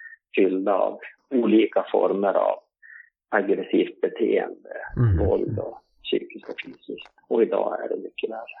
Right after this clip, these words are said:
Speaker 1: Så är
Speaker 2: Mm,
Speaker 1: det.
Speaker 2: mm. Och har man märkt då att det blir lite som att porren ersätter en mer realistisk sexualkunskap och att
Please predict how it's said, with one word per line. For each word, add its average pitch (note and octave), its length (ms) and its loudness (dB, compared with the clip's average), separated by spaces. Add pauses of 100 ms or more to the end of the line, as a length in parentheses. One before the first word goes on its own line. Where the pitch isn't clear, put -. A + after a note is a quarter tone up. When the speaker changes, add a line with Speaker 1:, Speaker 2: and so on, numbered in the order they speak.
Speaker 1:
Så - 200 -2
är A2+ 60 0
Speaker 2:
Mm, F#2 140 4
Speaker 1:
det. - 360 -6
Speaker 2:
mm. F#2 120 2 (840)
Och A#2 80 4
har B2+ 120 4
man B2+ 240 4
märkt C3+ 380 2
då A2 200 4
att A2+ 260 0
det A2+ 100 4
blir A2+ 440 4 (260)
lite A#2+ 340 4
som G#2 220 2
att - 200 -2
porren G#2 540 2
ersätter A2+ 800 2
en C3 180 4
mer G2+ 300 4 (720)
realistisk A#2 760 2
sexualkunskap G2+ 1080 0
och - 200 -2
att F#2 220 0